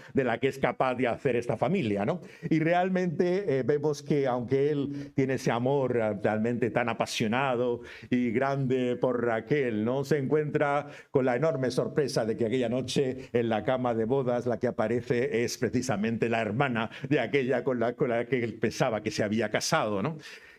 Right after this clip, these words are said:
Y, eh, finalmente tiene que trabajar otros siete a-, años más para obtener a, a Raquel como, como esposa. Y así vive una y otra vez Jacob pugnando, ¿no?,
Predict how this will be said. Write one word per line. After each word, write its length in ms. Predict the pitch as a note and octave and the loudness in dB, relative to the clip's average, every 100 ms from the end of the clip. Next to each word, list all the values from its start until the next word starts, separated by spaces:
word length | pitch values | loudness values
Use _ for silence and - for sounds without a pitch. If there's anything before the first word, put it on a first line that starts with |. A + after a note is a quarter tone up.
| - | -2
Y, 280 | F3+ D#3+ D3+ | 0 2 2
eh, 540 | D3 D#3 C3 B2 A#2+ | 0 0 0 0 0
finalmente 560 | A#2+ E3 D3+ C#3+ D#3+ C#3+ | 0 0 2 0 0 0
tiene 260 | C3 D3+ C#3+ | 0 2 0
que 120 | C3 | 0
trabajar 680 | D3+ D3+ A2 - D#3+ A2 | 0 0 -2 -2 0 0
otros 320 | A2 C3 G3+ - | -2 -2 -2 -2
siete 400 | - C#3 A#2+ A#2+ | 0 0 2 0
a-, 140 | A#2+ | 0
años 400 | A2+ A#2 A#2 A2 | 0 0 0 0
más 360 | B2+ B2+ G#2+ - - - - | 0 0 -2 -6 -14 -16 -2
para 300 | B2 A#2 A#2 | 0 2 0
obtener 880 | A2+ - C3 A#2+ C3 A2+ G#2+ A2 G2+ | -2 -2 -2 0 0 0 0 0 0
a, 320 | G2+ F#2+ F#2+ - - | -2 -2 -6 -14 -6
a 180 | G2+ G#2 | -2 0
Raquel 640 | G2+ G#2+ - C3 B2 A#2 | 0 -2 0 0 0 0
como, 400 | A#2+ A2+ A2 G#2+ | 0 0 0 0
como 280 | G#2 A#2 A2+ | 0 0 0
esposa. 600 | G#2 - C3 - G#2 E2 - _ _ _ _ _ - - | -2 -2 -2 -2 -4 -6 -14 _ _ _ _ _ -10 -4
Y 120 | D3 | -2
así 280 | D3 F#3+ E3+ | 0 -2 0
vive 420 | F3+ D#3 G#2+ F2+ - - - | 0 0 -2 -4 -12 -18 -4
una 460 | G3+ F#3 D#3 C3+ A2+ | 0 2 2 0 0
y 160 | G#2+ | 0
otra 320 | D3 D3 C3 A#2+ | 0 2 0 2
vez 340 | C3 A2+ - | 0 -2 -2
Jacob 480 | - A2 - C#3 C3+ C#3 | -2 0 0 0 -4 -4
pugnando, 720 | D3+ D3 B2 C#3+ F3 D3+ G#2+ F#2 | -2 0 0 0 0 0 0 -2
¿no?, 200 | C3+ | -4